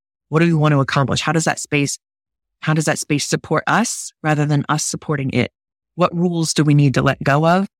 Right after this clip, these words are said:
so that we can have this space truly function for us? So we're still having this larger life design conversation. Or they come to me for one-on-one coaching or group coaching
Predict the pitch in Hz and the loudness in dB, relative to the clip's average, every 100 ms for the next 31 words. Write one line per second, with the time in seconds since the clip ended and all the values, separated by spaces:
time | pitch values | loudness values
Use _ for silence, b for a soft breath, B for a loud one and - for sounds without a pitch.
0 | _ _ - - 147 160 156 160 160 156 | _ _ -8 -2 0 0 2 2 2 -2
1 | - 143 - 139 131 - - 139 135 - | -2 -4 -2 -2 -2 -4 0 2 0 -2
2 | 120 - - - - 73 - - 165 165 | -4 -2 -6 -8 -8 -8 -6 -2 0 0
3 | - 180 175 170 160 143 - 135 135 147 | 0 -2 0 -2 -2 -4 -6 -4 -2 0
4 | - 135 131 _ _ _ _ 156 143 139 | 0 -2 -4 _ _ _ _ -4 -4 -2
5 | 160 147 143 147 151 156 170 175 143 - | -2 0 0 0 -6 -6 -6 -4 -6 -12
6 | _ - 185 180 175 170 165 175 165 156 | _ -4 0 0 0 -2 -2 0 0 0
7 | - 147 143 151 139 143 165 - 175 - | 0 -2 2 4 4 4 2 0 -2 0
8 | 175 175 - 139 - 175 - 170 165 - | 0 0 -4 -12 -8 -8 -4 -4 0 2
9 | 165 160 | 2 2